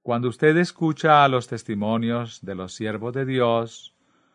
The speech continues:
como en el último congreso campestre,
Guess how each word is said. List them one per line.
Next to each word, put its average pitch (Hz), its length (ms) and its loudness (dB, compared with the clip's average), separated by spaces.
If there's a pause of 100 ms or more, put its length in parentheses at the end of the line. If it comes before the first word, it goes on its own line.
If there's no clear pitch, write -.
(200)
como 117 340 0
en 110 240 0
el 110 140 -2
último 196 420 0
congreso 135 560 -4
campestre, 107 840 -6